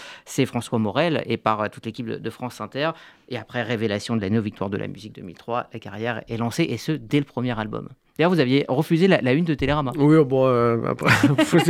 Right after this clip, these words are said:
Speaker 2: déjà un truc
Speaker 1: Non, mais parce
Speaker 2: dont
Speaker 1: que
Speaker 2: on
Speaker 1: c'était
Speaker 2: garde
Speaker 1: trop.
Speaker 2: sur, je sais pas, au bout d'un moment, les trucs qui sortent comme ça, on se retrouve à en parler partout. Comme... Oui, bah, c'était, la, le, c'est sûr qu'en même temps, euh, dans ma génération, c'est vrai que c'est difficile, euh, dans les années soixante-dix, les chanteurs qui arrivaient étaient souvent, euh, c'est le cas de la génération Souchon, euh, on,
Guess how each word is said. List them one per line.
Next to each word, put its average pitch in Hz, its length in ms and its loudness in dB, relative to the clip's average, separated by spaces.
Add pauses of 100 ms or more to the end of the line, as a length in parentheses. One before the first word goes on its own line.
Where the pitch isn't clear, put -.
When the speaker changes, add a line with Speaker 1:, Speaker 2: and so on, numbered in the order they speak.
Speaker 2:
déjà 185 160 6
un 175 40 6
truc - 60 2
Speaker 1:
Non, 190 80 8
mais 196 60 2
parce 190 160 6
Speaker 2:
dont 196 60 4
Speaker 1:
que - 0 -
Speaker 2:
on 180 80 8
Speaker 1:
c'était 185 80 4
Speaker 2:
garde 185 120 6
Speaker 1:
trop. 226 160 4
Speaker 2:
sur, 180 140 6
je 151 60 -4
sais 190 60 0
pas, 180 140 4
au 170 60 0
bout 165 80 2
d'un 180 100 6
moment, 196 180 6
les 208 120 2
trucs 170 140 -2
qui 156 120 -2
sortent 196 200 4
comme 156 140 4
ça, 185 280 4
on 151 80 2
se - 80 -4
retrouve 160 260 0
à - 20 6
en 135 80 6
parler 139 300 4
partout. 143 340 -2
Comme... 120 280 0 (520)
Oui, 185 280 6
bah, 156 140 8
c'était, 147 440 4 (320)
la, 156 260 4
le, 139 100 4 (220)
c'est - 200 -2
sûr 196 120 4
qu'en 135 200 2
même 143 160 6
temps, 190 260 6
euh, 127 220 4
dans 127 120 2
ma 123 120 2
génération, 131 340 2
c'est 147 180 0
vrai 143 260 -2
que 143 140 -4
c'est - 140 -2
difficile, 185 420 0
euh, 135 300 4 (240)
dans 139 140 4
les 135 80 6
années 156 80 4
soixante-dix, 151 500 2
les 135 60 0
chanteurs 139 260 -2
qui - 80 0
arrivaient 131 440 4
étaient 131 280 0 (480)
souvent, 139 580 4
euh, 120 440 2
c'est 135 100 -10
le 127 60 -10
cas 127 100 0
de 117 60 -2
la 120 40 0
génération 123 540 -2
Souchon, 139 580 0
euh, 127 200 2
on, 131 220 -2